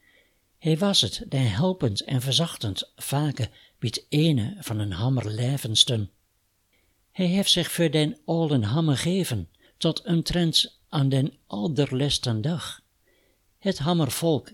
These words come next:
het had hem leven kregen, het heeft met zijn zilveren feest hem hulde bracht. En nu doorkwam zo vroom en onverdachts, na korten strijd, het kloppen van de dood.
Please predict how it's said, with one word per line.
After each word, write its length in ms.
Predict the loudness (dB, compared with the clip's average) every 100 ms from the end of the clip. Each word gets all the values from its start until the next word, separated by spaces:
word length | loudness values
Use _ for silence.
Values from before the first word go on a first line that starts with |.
| -12
het 220 | -8 -6
had 220 | -4 -2
hem 180 | 0 0
leven 420 | 2 0 0 -2
kregen, 540 | -2 -2 -2 -4 -6 -8 _ -20 _ _ _
het 100 | 0
heeft 200 | 0 2
met 140 | 2
zijn 260 | 4 4 2
zilveren 520 | 4 6 4 2 -2
feest 460 | -2 -4 -2 -2 -4
hem 160 | -4 0
hulde 360 | 4 4 4
bracht. 420 | 2 0 0 -4 -16 _ _ _ _ _ _
En 200 | 0 4
nu 280 | 6 6 2
doorkwam 640 | -2 -2 -2 0 0 0 0
zo 260 | 0 2 2
vroom 400 | 0 2 2 0
en 200 | -2 -2
onverdachts, 840 | -2 -2 0 -2 0 2 2 0 -4 -20 -8
na 300 | 2 4 4
korten 380 | 0 -2 0 4
strijd, 540 | 4 4 -2 -2 -6 _
het 220 | -6 -6
kloppen 340 | -2 -2 -2 -2
van 180 | 0
de 100 | 2
dood. 500 | 2 0 -2 -4 -6